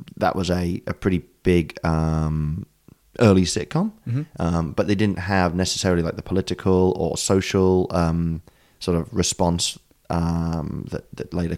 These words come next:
Speaker 1: sitcoms do have.
Speaker 2: Mm.
Speaker 1: Um, but the, it's still, still very funny, you know, like, quite a
Speaker 2: Sure,
Speaker 1: harmless,
Speaker 2: sure.
Speaker 1: like,
Speaker 2: Yeah, I mean, I
Speaker 1: yeah.
Speaker 2: never saw it, but yeah,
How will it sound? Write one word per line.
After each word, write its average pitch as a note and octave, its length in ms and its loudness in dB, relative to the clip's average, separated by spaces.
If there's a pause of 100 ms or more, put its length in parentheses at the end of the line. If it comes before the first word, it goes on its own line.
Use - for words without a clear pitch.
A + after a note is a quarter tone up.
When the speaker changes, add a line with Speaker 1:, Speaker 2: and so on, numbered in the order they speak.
(120)
Speaker 1:
sitcoms - 400 -6
do F2 160 -2
have. A2 320 -2
Speaker 2:
Mm. F#2+ 260 -4 (220)
Speaker 1:
Um, D#2+ 880 -4
but A2 200 0
the, B2 120 0 (160)
it's E3+ 160 -10
still, - 280 -4
still - 160 -10
very - 140 -10
funny, - 240 -12
you - 120 -10
know, D2+ 140 -6
like, - 340 -8 (200)
quite A2+ 200 0
a - 40 -4
Speaker 2:
Sure, F3+ 120 2
Speaker 1:
harmless, F#2 280 2
Speaker 2:
sure. A2+ 160 4
Speaker 1:
like, F2 100 -4
Speaker 2:
Yeah, G2+ 160 0
I G#2 60 0
mean, G2 160 0
I G2 40 0
Speaker 1:
yeah. F#2+ 60 0
Speaker 2:
never E2 220 -2 (180)
saw F2 220 -2
it, C#2+ 120 -8
but F2 140 -4
yeah, D2+ 260 -2